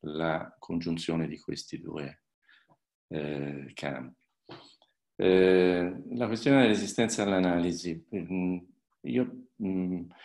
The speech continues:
mi son trovato quando c'è stato il periodo del lockdown, eccetera, eh, e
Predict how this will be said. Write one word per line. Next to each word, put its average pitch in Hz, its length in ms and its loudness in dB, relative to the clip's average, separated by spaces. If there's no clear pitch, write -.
mi - 80 -4
son 131 220 2
trovato 98 500 4
quando 87 1200 0
c'è - 120 -8
stato 95 280 -2
il 92 80 -4
periodo 90 360 2
del 82 160 0
lockdown, 85 840 0
eccetera, 82 500 -6
eh, 80 880 0
e 85 380 -4